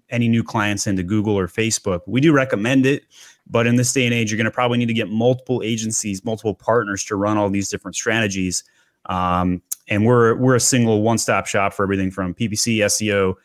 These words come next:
design, catalog management, but everything is always within Seller Central. Nothing, nothing a-, external to that platform. No, no Google, no Facebook. So, um, yeah, I think you should do it. Uh, but the problem I think that I have personally is that its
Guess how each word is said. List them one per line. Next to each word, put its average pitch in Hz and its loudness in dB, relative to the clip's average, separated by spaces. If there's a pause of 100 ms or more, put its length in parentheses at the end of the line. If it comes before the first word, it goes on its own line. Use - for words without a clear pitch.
(160)
design, 107 0
catalog 110 0
management, 92 -2
but - -4
everything 127 0
is 110 -2
always 127 2
within 104 -2
Seller 95 0
Central. 98 -2
Nothing, 104 -2 (500)
nothing 127 0
a-, - -6
external 113 0
to - -8
that 92 -2
platform. 98 -2
No, 95 0
no 107 0
Google, 104 0
no 98 0
Facebook. 98 -4
So, 98 2 (400)
um, 98 0
yeah, 139 2
I 120 2
think 147 2
you 147 2
should 131 2
do 143 6
it. 196 2 (300)
Uh, 120 2
but 131 0 (100)
the 131 0
problem 143 2
I 135 2
think 131 0
that - 2
I 117 0
have 123 0
personally 139 2
is 107 0
that 104 2
its - -2